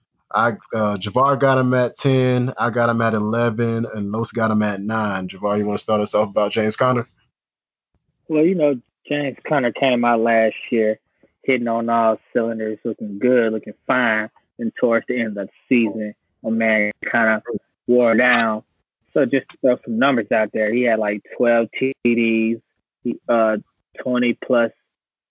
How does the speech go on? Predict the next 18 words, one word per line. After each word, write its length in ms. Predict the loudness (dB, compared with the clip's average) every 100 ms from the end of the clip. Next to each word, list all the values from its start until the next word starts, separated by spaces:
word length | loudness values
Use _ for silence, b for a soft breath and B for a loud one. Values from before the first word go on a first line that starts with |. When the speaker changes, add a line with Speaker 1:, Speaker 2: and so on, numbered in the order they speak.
| _ _ _ _
Speaker 2:
rushing 500 | 0 0 0 -4 -4
on, 220 | -4 -4
on 200 | -4 -2 0
one 260 | 0 -2 -6 -12 -8
attempt. 360 | -4 -2 -2
He 120 | 0
had 160 | 2 2
nine 260 | 0 0 0
of 100 | 2
those, 380 | 4 4 0 -2
which, 220 | -4 -4 -10 _ _ _ _
you 120 | -4
know, 200 | 0 0
that's, 120 | -2
that's, 200 | -2 -4 -2
that's 240 | -4 -2 0
real 180 | 2
good. 360 | 2 2 2